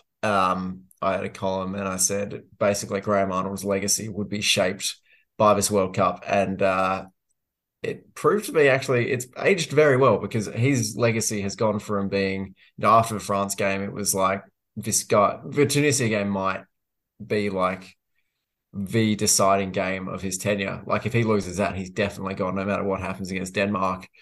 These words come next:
Um, and instead, we beat Tunisia, beat Denmark, make it out of a group stage for the second time in history. And Arnie is now a national hero. Um, he, you know, I've, you know,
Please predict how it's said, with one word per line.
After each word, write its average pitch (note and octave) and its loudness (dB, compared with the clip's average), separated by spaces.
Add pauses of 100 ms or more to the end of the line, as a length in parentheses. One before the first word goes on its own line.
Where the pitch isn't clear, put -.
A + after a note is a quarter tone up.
(560)
Um, G#2 6
and A#2 2
instead, A2+ 2
we A2 -4
beat G2 -2
Tunisia, G2+ 0
beat G2 -2
Denmark, F#2+ -4 (200)
make A2 2
it G#2+ 0
out G2+ 4
of F#2+ -6
a G2 -6
group G2 -2
stage F#2+ -2
for G2 -8
the F#2+ -6
second F#2+ -2
time F#2 0
in F#2 -8
history. F#2+ -4
And G2+ -4 (140)
Arnie G#2 2
is G2+ -2
now G2 0
a A#2+ -2
national G#2+ -2
hero. G#2 0 (580)
Um, G2+ 2 (420)
he, B2+ -2
you B2 -4
know, G#2 0
I've, A2 4 (140)
you G#2 -10
know, G#2 -8